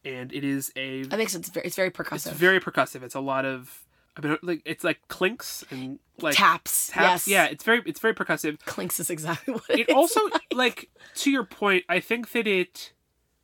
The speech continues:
Speaker 1: is the thing that makes me understand why people mistake this for a horror film.
Speaker 2: Yeah.
Speaker 1: Right?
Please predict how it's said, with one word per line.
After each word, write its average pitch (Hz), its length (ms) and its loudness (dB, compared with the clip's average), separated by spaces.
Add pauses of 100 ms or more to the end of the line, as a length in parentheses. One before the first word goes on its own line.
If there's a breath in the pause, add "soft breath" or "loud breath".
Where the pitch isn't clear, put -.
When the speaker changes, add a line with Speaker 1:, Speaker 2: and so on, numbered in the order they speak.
(1000)
Speaker 1:
is 180 180 2
the 196 120 2
thing 185 300 2
that 180 180 0
makes 160 240 -4
me 170 80 2
understand 151 560 0
why 143 580 0 (360)
people 151 220 -2
mistake 139 360 -8
this - 140 -8
for 175 140 -2
a 160 80 0
horror 170 260 0
film. 180 360 -2 (120)
Speaker 2:
Yeah. 151 200 -6 (100)
Speaker 1:
Right? 151 260 4